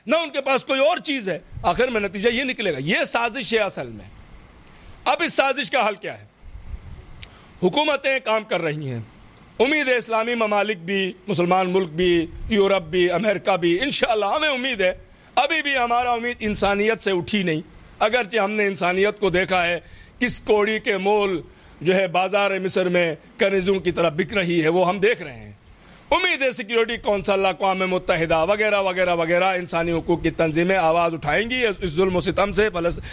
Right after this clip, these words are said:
ہمارے کشمیری بھائیوں کو نجات دیں گی۔ لیکن ہمارا کام کیا ہے؟ اب یہ آتا ہے یہاں پر، "کلکم راء و کلکم مسئول عن رعیتہ۔" مولا کی وصیت بھولو نیشیو، وصیت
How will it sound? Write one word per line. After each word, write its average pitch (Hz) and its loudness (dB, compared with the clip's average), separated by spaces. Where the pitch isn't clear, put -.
ہمارے 180 4
کشمیری 175 0
بھائیوں 175 0
کو 196 0
نجات 151 0
دیں 143 0
گی۔ 131 -2
لیکن 185 0
ہمارا 320 2
کام 208 -10
کیا 120 -18
ہے؟ 101 -20
اب 196 2
یہ 214 0
آتا 214 -2
ہے 180 0
یہاں 131 -8
پر، 101 -12
"کلکم 339 2
راء 262 0
و 214 0
کلکم 302 0
مسئول 262 0
عن 196 2
رعیتہ۔" 123 -6
مولا 320 2
کی 302 -4
وصیت 247 -2
بھولو 247 4
نیشیو، 180 -4
وصیت 202 0